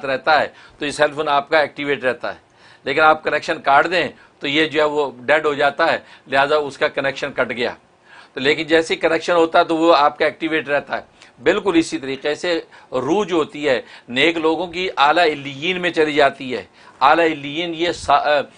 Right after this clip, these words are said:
सातों आसमानों के ऊपर अर्श इलाही के नीचे एक मकाम है जन्नत का, वहाँ पे रहती हैं। और जो बुरे जो लोग हैं, गुनाहगारों की रूह सिजीन में चली जाती है, जो सातों ज़मीनों के नीचे एक जेल खाना है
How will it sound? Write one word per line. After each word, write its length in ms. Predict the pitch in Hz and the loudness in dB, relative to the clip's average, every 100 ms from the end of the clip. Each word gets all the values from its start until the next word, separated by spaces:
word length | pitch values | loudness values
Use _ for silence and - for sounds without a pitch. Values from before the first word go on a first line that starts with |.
| _ | _
सातों 380 | - 147 151 175 | 0 0 2 0
आसमानों 460 | 156 - 151 165 | 0 0 -4 -2
के 100 | 151 | -2
ऊपर 340 | 160 151 185 165 | -2 -2 0 0
अर्श 320 | - 143 - | 2 0 0
इलाही 360 | 151 147 156 165 | -2 4 4 4
के 140 | 151 | -4
नीचे 340 | 135 151 175 | -8 -6 -4
एक 100 | 165 | -4
मकाम 420 | 139 135 139 135 135 | -4 -4 2 2 2
है 60 | |
जन्नत 320 | 120 123 117 | -4 -6 -6
का, 180 | - 95 - - - _ | -10 -14 -16 -20 -20 _
वहाँ 260 | 123 143 160 | 2 4 4
पे 220 | 165 131 | 2 -2
रहती 400 | 135 143 139 135 | -2 -2 -2 -8
हैं। 140 | 107 - - - _ | -10 -12 -20 -20 _
और 200 | 151 160 | 4 4
जो 200 | 151 170 | 4 -2
बुरे 440 | 147 127 147 180 180 | -4 -4 0 2 0
जो 180 | 165 | -2
लोग 240 | 165 170 165 | 0 0 2
हैं, 160 | 170 | -2
गुनाहगारों 520 | 160 151 143 143 151 165 | -2 -2 2 4 4 2
की 140 | 160 | -2
रूह 220 | 160 175 - - | -2 -4 -8 -18
सिजीन 480 | - 160 123 160 185 | -8 -8 -6 -6 -4
में 140 | 175 | -4
चली 220 | 160 156 | -2 -2
जाती 300 | 147 147 147 | 0 0 0
है, 60 | 165 | -6
जो 160 | 151 156 | -6 -4
सातों 380 | - 147 175 | 2 2 0
ज़मीनों 360 | 143 139 135 156 | -8 -8 -10 -10
के 140 | 160 | -10
नीचे 320 | 143 147 175 175 | -10 -8 -4 -4
एक 160 | 139 | -4
जेल 220 | 131 143 | -2 0
खाना 280 | 139 127 120 | 2 0 0
है 160 | 107 | -6